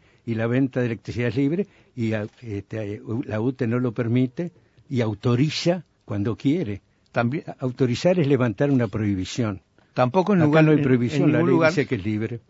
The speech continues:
Speaker 2: en ningún lugar se dice que la ute pueda ser consultora en informática, por ejemplo, y lo es. Y es una de las más grandes y una de las que más vende sin licitación.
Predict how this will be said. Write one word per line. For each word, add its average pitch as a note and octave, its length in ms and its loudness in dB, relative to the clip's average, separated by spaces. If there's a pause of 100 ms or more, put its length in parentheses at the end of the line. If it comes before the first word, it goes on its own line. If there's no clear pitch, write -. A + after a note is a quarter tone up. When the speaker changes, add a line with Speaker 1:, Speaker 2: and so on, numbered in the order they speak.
(180)
Speaker 2:
en C3 120 -2
ningún D3 220 2
lugar F3 180 2
se - 140 -4
dice E3 220 0
que C#3+ 100 -4
la B2+ 120 0
ute D3+ 240 -2
pueda C#3 220 -2
ser C3+ 140 -8
consultora B2 540 -6
en A#2+ 60 -4
informática, A2+ 560 -6
por A2+ 160 -14
ejemplo, A#2 440 -10
y C3 100 -6
lo G2+ 160 -4
es. G#2+ 220 -10 (360)
Y B2 160 -2
es C3 140 -4
una C#3 120 -2
de C3 60 0
las A#2+ 120 -2
más D3 160 -4
grandes E3+ 420 0
y C#3+ 40 -10
una C#3 120 -4
de B2+ 60 -4
las A2+ 140 -8
que A#2+ 100 -8
más B2+ 180 -6
vende B2 400 -10 (340)
sin D#3 280 -4
licitación. G#2+ 540 -12